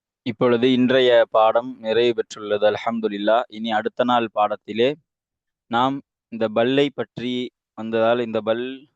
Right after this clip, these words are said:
ஹருஃபினுடைய பல்லாகவும் இபித்திதாயினுடைய பல்லாக வரும். இப்படி வரும் பொழுது அதற்கு எப்படி அர்த்தங்கள் இத்ராபி, இப்தாலி, இன்திகாலி, அதை பற்றியெல்லாம்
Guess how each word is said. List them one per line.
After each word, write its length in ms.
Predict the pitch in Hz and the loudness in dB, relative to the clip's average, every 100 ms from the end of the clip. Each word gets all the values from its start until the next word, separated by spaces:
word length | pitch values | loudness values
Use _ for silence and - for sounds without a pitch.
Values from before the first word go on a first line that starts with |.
| _ _ _ _ | _ _ _ _
ஹருஃபினுடைய 680 | - 127 135 - 147 139 135 113 | -8 -4 -4 -2 0 2 2 2
பல்லாகவும் 680 | 113 117 120 117 110 117 120 _ _ _ _ - | 0 4 4 2 -2 -6 -16 _ _ _ _ -8
இபித்திதாயினுடைய 960 | 120 135 147 151 143 139 131 123 123 | -6 -4 2 4 4 2 0 0 0
பல்லாக 560 | 120 110 113 117 117 120 | 0 -2 0 0 0 -4
வரும். 320 | 104 110 113 _ _ _ _ | -12 -16 -20 _ _ _ _
இப்படி 220 | _ 113 120 | _ 0 2
வரும் 280 | 123 147 | 4 4
பொழுது 260 | 143 135 139 | 4 4 6
அதற்கு 380 | 127 127 - 117 | 6 4 2 -4
எப்படி 380 | 110 - 135 135 | -4 -2 0 2
அர்த்தங்கள் 680 | 113 113 - 135 127 123 101 | 0 -2 -6 -8 -4 -6 -6
இத்ராபி, 680 | 110 120 127 127 113 117 120 _ _ _ _ - | -6 -2 2 2 0 -6 -14 _ _ _ _ -10
இப்தாலி, 680 | 113 123 - 127 120 117 113 - | -6 -4 0 2 2 0 -4 -6
இன்திகாலி, 840 | 117 120 123 - 113 110 107 113 - | -10 -6 -6 -2 0 0 -2 -6 -8
அதை 220 | 110 113 110 | -4 -2 -2
பற்றியெல்லாம் 680 | - - 127 117 117 127 | -8 -8 -2 0 2 0